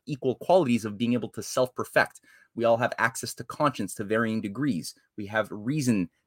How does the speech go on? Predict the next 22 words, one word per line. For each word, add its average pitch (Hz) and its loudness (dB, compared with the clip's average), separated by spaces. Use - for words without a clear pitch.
that 104 6
we 117 2
can 113 0
make 117 2
better 120 6
or 113 0
make 104 -2
worse 113 -4
according 107 -6
to 107 -10
decisions, 95 -4
right? 107 2
So 147 4
all 190 10
that 214 4
to 123 0
say, 98 6
um, 120 6
the, 123 -2
the 123 4
Greater 156 2
Eurasian 117 2